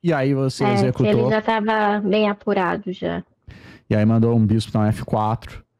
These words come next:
Speaker 1: sacrificando, peão toma, e dama toma D três, e aí ele já abandonou, porque não, não parece que é a hora do abandono, mas é que não tem lance, né? Tá
Speaker 2: É,
Speaker 1: vindo
Speaker 2: é
Speaker 1: dama D um.
Speaker 2: difícil defender o mate, né?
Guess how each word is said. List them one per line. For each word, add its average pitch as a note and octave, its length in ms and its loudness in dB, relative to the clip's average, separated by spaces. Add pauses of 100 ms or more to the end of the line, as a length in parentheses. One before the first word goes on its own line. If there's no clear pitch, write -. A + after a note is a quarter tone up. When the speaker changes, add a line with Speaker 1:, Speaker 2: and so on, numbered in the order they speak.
(360)
Speaker 1:
sacrificando, G#2+ 880 0 (460)
peão G#2+ 260 2
toma, G2+ 460 2 (100)
e A2+ 100 2
dama G#2+ 300 2
toma A2+ 220 0
D G#2+ 140 2
três, A2 420 2
e D3 40 2
aí C3+ 120 2
ele E3+ 140 2
já F#3+ 120 0
abandonou, F3+ 680 0 (840)
porque F3 280 0
não, F#3 200 4
não F3 500 4
parece G3+ 500 -2
que G#3+ 140 -4
é - 20 2
a G3 60 2
hora G3+ 200 2
do G3 80 2
abandono, F#3+ 480 2
mas G3+ 180 4
é G#3 80 2
que A3 80 -2
não A3 140 4
tem A#3+ 140 2
lance, A#3 380 2
né? G#3+ 200 4 (640)
Tá D#3 160 0
Speaker 2:
É, E3+ 60 2
Speaker 1:
vindo F3+ 140 2
Speaker 2:
é F3 40 4
Speaker 1:
dama F3 220 4
D - 80 4
um. C#5+ 60 4
Speaker 2:
difícil G#4+ 240 4
defender C4 560 0
o A3+ 60 -2
mate, G#3+ 440 -4
né? C4+ 180 -6